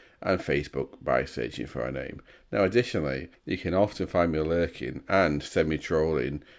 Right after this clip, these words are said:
in Adam's thronging, over eighty thousand strong Facebook group,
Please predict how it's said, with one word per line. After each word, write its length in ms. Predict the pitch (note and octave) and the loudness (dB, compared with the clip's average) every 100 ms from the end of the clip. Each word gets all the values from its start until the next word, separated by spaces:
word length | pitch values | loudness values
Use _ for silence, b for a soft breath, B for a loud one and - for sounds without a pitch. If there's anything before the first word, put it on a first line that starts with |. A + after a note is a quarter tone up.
| B | B
in 160 | - C#2 | -8 -4
Adam's 400 | C2+ D2+ C#2 - | -2 -2 -4 -6
thronging, 680 | - D#2 D#2 D#2 D2+ D2+ D2+ - b b - | -4 0 0 2 0 0 -2 -10 b b 6
over 280 | A#2+ G#2 - | 6 6 4
eighty 320 | D#2 D#2+ - | 4 2 0
thousand 500 | D#2 - D2 D#2 D2+ | -2 2 4 2 -4
strong 360 | C#2+ D#2+ C#2+ D2 | -6 -2 -2 -2
Facebook 420 | - C3 B2+ - | -2 -2 -2 -6
group, 320 | - C2 - | -8 -8 -8